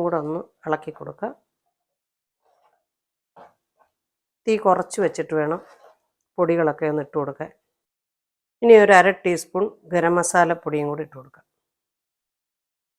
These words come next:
പിന്നെ നമുക്ക് ഒരു ടീസ്പൂൺ കുരുമുളക് പൊടിയും കൂടെ ചേർത്ത് കൊടുക്കുക. ഇനി നമുക്കിതെല്ലാം കൂടെ ഒന്ന് ഇതിനകത്തിട്ടൊന്ന് വഴറ്റണം. മട്ടൻ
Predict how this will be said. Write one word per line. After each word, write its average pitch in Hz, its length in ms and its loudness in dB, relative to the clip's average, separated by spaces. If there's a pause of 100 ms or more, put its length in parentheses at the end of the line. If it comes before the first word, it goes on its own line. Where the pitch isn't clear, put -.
(180)
പിന്നെ 226 200 6
നമുക്ക് 180 400 2 (880)
ഒരു 214 100 6 (120)
ടീസ്പൂൺ 180 360 -2 (100)
കുരുമുളക് 170 480 -2
പൊടിയും 156 260 -2
കൂടെ 160 120 -6 (120)
ചേർത്ത് 147 260 -12
കൊടുക്കുക. - 260 -20 (1120)
ഇനി 220 180 4
നമുക്കിതെല്ലാം 160 840 0
കൂടെ 143 180 -4
ഒന്ന് 151 140 -4 (420)
ഇതിനകത്തിട്ടൊന്ന് 160 680 -6 (320)
വഴറ്റണം. 156 500 -2 (4000)
മട്ടൻ 190 300 2